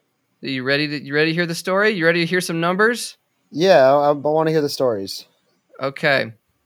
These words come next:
Speaker 1: So the, wanted to start with just, like, the current state of American manufacturing and sort of, like, how much do we make here right now? And one of the things that was, like,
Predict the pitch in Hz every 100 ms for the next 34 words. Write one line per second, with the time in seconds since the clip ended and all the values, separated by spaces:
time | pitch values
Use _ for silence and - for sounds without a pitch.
0 | _ _ - 170 175 175 175 170 170 143
1 | - _ _ _ 151 170 165 160 156 -
2 | _ _ _ _ _ _ _ _ 262 311
3 | 247 - 214 208 185 170 180 - 170 165
4 | - - 175 165 156 - 143 156 160 156
5 | 147 156 170 156 156 160 160 151 - 170
6 | 175 180 _ _ _ _ - 151 156 175
7 | 170 147 135 139 - - 165 175 170 -
8 | 170 156 147 143 143 151 135 127 123 123
9 | 117 117 117 123 135 139 180 180 151 -
10 | 165 160 160 151 139 104 131 127 123 107